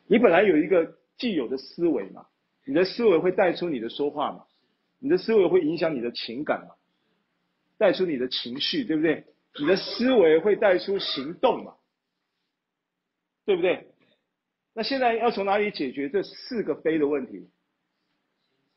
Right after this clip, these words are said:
先从听开始，因为非，那个听是最关键的。Amen？好，所以这个，呃，我们会有这么大量的这些信息要你，你去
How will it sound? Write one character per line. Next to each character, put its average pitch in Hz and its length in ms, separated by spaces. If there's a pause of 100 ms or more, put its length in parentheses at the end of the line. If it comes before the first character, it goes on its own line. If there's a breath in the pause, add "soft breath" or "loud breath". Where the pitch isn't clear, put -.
(300)
先 180 160
从 143 180
听 151 180
开 135 200
始， 107 200
因 175 120
为 165 60
非， 190 320 (140)
那 185 100
个 160 100
听 185 340
是 180 140
最 151 160
关 135 220
键 113 200
的。 87 100 (640)
Amen？ 190 400 (1700)
好， 127 280 (120)
所 233 140
以 220 320 (260)
这 262 160
个， 165 240
呃， 131 540 (380)
我 151 140
们 175 240
会 226 260
有 135 220
这 269 200
么 185 100
大 214 300
量 196 300
的 139 100
这 180 200
些 170 220 (220)
信 196 320
息 123 320
要 156 240
你， 120 560 (160)
你 113 240
去 139 400